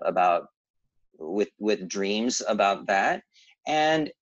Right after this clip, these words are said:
and that's okay, because now I've learned this skill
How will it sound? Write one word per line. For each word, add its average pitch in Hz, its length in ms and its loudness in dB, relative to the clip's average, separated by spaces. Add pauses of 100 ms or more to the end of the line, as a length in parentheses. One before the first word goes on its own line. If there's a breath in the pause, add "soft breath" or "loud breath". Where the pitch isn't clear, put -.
(120)
and 165 140 0
that's 170 180 2
okay, 156 440 2
because 107 400 0
now 120 160 4
I've 156 180 2
learned 117 220 2
this 107 120 0
skill 107 540 2